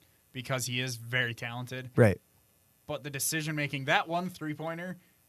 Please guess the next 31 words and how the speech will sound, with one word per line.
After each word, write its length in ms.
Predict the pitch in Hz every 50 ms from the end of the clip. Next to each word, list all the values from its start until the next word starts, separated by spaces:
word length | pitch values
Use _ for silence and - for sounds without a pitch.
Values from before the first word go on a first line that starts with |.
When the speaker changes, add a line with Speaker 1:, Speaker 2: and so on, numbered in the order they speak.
| _ _ -
Speaker 1:
that, 240 | 139 147 143 - 135
that 80 | 143 143
was 120 | 143 131
like 180 | 135 139 139 131
an 80 | 139 -
and 280 | - 139 143 139 139 131
one 220 | 131 135 139 139
at 80 | 139 131
the 60 | 127
top 240 | - 139 131 135 131
of 60 | 131
the 60 | 123
key. 360 | 123 - 127 131 135 135 135 - -
Speaker 2:
Yep. 240 | - 147 131 117 - _ _ _ _ _ _
Speaker 1:
Such 460 | - - - - - 359 294 247 - 240
a 80 | 208
terrible 720 | - - - - - 370 427 440 427 427 381 220 240 214
shot. 500 | - - - 339 349 349 285 220 151 - -
Speaker 2:
Yeah, 160 | - - 123 -
Speaker 1:
Like, 80 | 247 -
Speaker 2:
well, 100 | 147 - - _ - _
that's 220 | - 160 165 -
what 100 | 160 151
he 60 | 147 139
does, 220 | 156 156 147 131
though. 220 | 123 110 104 101 - _
He 100 | - 135
Speaker 1:
this 60 | 123
Speaker 2:
draws 220 | - 151 147 147 -
fouls. 420 | - 233 - 123 95 92 - - -
Speaker 1:
this, 380 | - - - - - - -